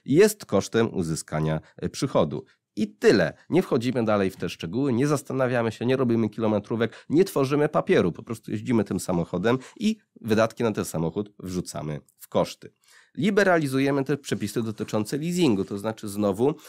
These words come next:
e, ujednolicamy je z ustawą o rachunkowości. Bo jak ktoś już się natrudził i umieścił te przepisy w ustawie o rachunkowości, to po co, jeszcze raz, to samo, tylko że w gorszej formie umieszczać w przepisach dotyczących, y,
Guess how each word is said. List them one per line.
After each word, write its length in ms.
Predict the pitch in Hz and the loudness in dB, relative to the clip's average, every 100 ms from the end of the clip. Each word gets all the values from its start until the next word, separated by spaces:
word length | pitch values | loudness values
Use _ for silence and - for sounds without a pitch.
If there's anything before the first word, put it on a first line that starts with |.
| - | -12
e, 140 | - 95 | -4 0
ujednolicamy 840 | 175 190 139 127 123 127 120 113 | 4 2 4 0 0 0 0 0
je 140 | 95 | -2
z 60 | 101 | -4
ustawą 540 | - - 117 98 104 | -4 -2 0 2 0
o 100 | 95 | 2
rachunkowości. 720 | 95 - 107 - 87 80 - | 0 0 -2 -2 0 -2 0
Bo 60 | 113 | 0
jak 60 | 131 | 0
ktoś 240 | 185 - | -2 -4
już 100 | 151 | -6
się 220 | - 135 127 - | -2 -2 -2 -10
natrudził 680 | - 208 208 127 82 78 69 _ _ _ _ _ _ _ _ - | -2 -2 0 -4 -2 -8 -12 _ _ _ _ _ _ _ _ -2
i 260 | 113 107 104 - - | 2 2 0 -6 2
umieścił 440 | 165 160 120 104 | 4 4 4 0
te 140 | 90 | 0
przepisy 440 | 98 113 - 107 98 | -2 -4 -6 -4 -4
w 60 | |
ustawie 340 | 95 - 98 95 | -4 -4 -4 -2
o 40 | |
rachunkowości, 800 | 87 87 90 87 82 80 - 123 147 _ - | -2 -6 -8 -6 -6 -6 -4 -6 -6 _ -8
to 120 | 107 | -8
po 240 | - 151 | 0 2
co, 360 | 131 - 80 73 _ | 2 0 -4 -4 _
jeszcze 320 | 87 85 - 95 | -14 -12 -4 2
raz, 320 | 104 113 - - | 2 0 -6 -2
to 100 | 131 | -2
samo, 320 | - 131 123 | 0 0 0
tylko 320 | 117 104 110 | -2 -4 -2
że 120 | 98 | -2
w 40 | 90 | -2
gorszej 340 | 104 101 90 | -2 -2 -6
formie 340 | - 117 113 90 | -4 -4 -2 -2
umieszczać 460 | 90 98 - 90 | -2 -2 -4 -10
w 260 | - - _ | -10 -20 _
przepisach 500 | - 85 101 - 87 | -8 -8 -6 -4 -2
dotyczących, 960 | 87 - 85 90 80 - 82 - - - | -2 -4 -4 -2 -2 -2 -6 -8 -20 -14
y, 460 | 78 78 76 73 | -8 -6 -6 -8